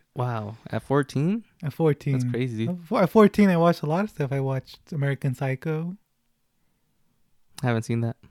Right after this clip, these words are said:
Speaker 2: You haven't seen that?
Speaker 1: I have
Speaker 2: Okay.
Speaker 1: not.
Speaker 2: I said that 'cause there's a lot of naked stuff in that. And I watched it with my mom.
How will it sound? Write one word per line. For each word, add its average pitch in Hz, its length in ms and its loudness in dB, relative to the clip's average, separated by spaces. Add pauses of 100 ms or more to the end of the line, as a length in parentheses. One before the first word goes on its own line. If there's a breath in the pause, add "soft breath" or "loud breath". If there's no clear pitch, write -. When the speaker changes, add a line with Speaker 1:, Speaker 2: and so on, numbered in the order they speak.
(140)
Speaker 2:
You 156 80 -2
haven't 135 100 -2
seen 160 140 -2
that? 160 160 -6 (180)
Speaker 1:
I 131 60 0
have 117 180 0
Speaker 2:
Okay. 170 100 -2
Speaker 1:
not. 214 80 -10 (160)
Speaker 2:
I 143 60 -6
said 151 220 2
that 147 140 0
'cause 139 140 -6
there's 135 120 0
a 131 40 -2
lot 127 160 -4
of 120 60 -6
naked 120 360 -6
stuff 123 240 -14
in 135 100 -8
that. 131 120 -10
And 143 100 -6
I 139 40 2
watched 175 240 4
it 175 40 2
with 139 120 0
my 131 100 -2
mom. 120 400 -6